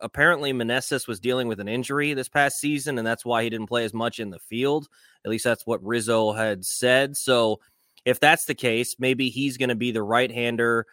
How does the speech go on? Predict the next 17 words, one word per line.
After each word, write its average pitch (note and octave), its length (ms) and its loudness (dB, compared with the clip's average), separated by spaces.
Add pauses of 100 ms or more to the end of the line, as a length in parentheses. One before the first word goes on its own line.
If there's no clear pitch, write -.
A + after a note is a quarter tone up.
(140)
when G#2 140 -8
they're G2 100 -6
facing B2+ 380 -2
a A#2 60 2
lefty. A#2+ 360 0
He'll F3 140 2
be E3 120 4
in C#3 60 2
the B2 100 2
lineup A2+ 320 0
as G#2 120 -8
a G2 40 -10
D G#2+ 220 -4
H A2 340 0
most G2 300 -6
days, G2 380 -4
but G#2+ 240 -6